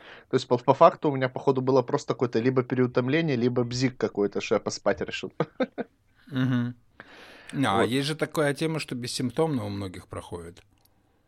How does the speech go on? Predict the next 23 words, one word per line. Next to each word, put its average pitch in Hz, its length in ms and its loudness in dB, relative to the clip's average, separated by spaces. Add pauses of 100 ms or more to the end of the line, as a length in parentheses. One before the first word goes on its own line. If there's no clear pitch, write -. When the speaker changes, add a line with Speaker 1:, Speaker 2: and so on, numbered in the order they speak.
(220)
Speaker 1:
Да, 165 480 4
я 151 160 6
слышал 170 440 0
об 117 160 0
этом, 104 340 -4
но, 127 240 0
м, - 340 -10 (160)
как 113 200 -10
бы, 107 280 -4 (1600)
ну, 170 100 -2
я 160 220 10
повторюсь 147 540 4
всё - 160 -8
так 110 220 4
же. 113 120 0
Я 135 120 6
не 147 120 4
верю, 147 240 6
что - 200 -2
я 113 220 6
такой, 117 400 2
настолько 123 460 2
удачливый, 113 840 6